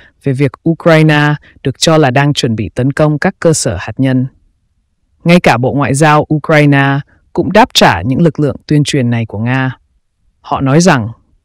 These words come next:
Nga đã tăng cường một chiến dịch thông tin sai lệch để chuyển sự chú ý khỏi tội ác của chính mình tại nhà máy điện hạt nhân Zaporizhia.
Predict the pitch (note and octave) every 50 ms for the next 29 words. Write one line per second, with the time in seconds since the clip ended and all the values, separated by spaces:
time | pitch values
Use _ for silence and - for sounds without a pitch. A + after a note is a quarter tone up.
0 | _ _ - D#3+ D#3 D#3+ E3 E3+ E3+ E3+ D3+ - D#3 - G3 F#3 F#3 - - F3
1 | D3+ C3+ C3 B2 A#2 - - - D3 D3 D#3+ D#3+ F3+ C#3 - _ - - D#3+ D#3+
2 | D3 - D#3+ D3+ D3+ C#3 - - D#3 D3+ D3 D3 B2 G#2+ - - - _ _ _
3 | _ - B2+ A2 - D3 C#3 A#2+ A#2 - - G2+ - - - D3+ D3+ D#3 - D#3+
4 | E3 F#3 G#3+ A3+ - - - C3 G#2+ G#2 - - B2+ - D#3 F3 G3 - - -
5 | G#2 - - C#3+ D#3 F3+ F#3 E3+ C#3+ A#2+ G2+ G2+ A2+ _ _ - - B2+ C3+ C3
6 | B2+ C3 C3 C#3+ E3 F3+ F#3+ C#3 C3+ C3 - B2 - - D#3+ D#3+ D#3+ D#3+ D#3+ D#3+
7 | - _ - - D3+ D3 - D#3+ D3 C#3+ D3 D3 - - C3+ C3 B2+ B2+